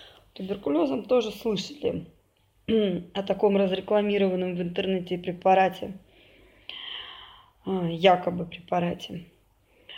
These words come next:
Я видела у одной больной такой пузырёк с, с этим средством.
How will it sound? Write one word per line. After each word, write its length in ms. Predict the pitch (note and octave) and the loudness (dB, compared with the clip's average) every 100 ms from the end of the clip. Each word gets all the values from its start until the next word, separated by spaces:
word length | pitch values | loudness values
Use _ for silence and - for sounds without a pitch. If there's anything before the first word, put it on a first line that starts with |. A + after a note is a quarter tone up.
| - - _ | -20 -20 _
Я 300 | - A3+ C4+ | 0 2 4
видела 680 | A#3+ A3 A#3+ C4+ B3 A#3 - | 2 0 0 4 6 6 4
у 120 | - | 4
одной 260 | G#3+ G3+ A3+ | 6 6 4
больной 480 | G3 G#3 A3+ D4 C#4+ | 8 6 8 4 2
такой 360 | B3 G#3 B3+ | 0 2 0
пузырёк 680 | B3+ A#3+ A3 A3+ G3+ F3+ - - _ _ - | 0 0 2 4 4 2 -4 -20 _ _ -20
с, 320 | - - - | -20 -18 -2
с 360 | G3 F#3+ - | 0 0 0
этим 240 | G#3+ G#3 G3 | -2 0 -2
средством. 720 | G3 F3 E3+ - - E3 | 2 4 4 0 -6 -6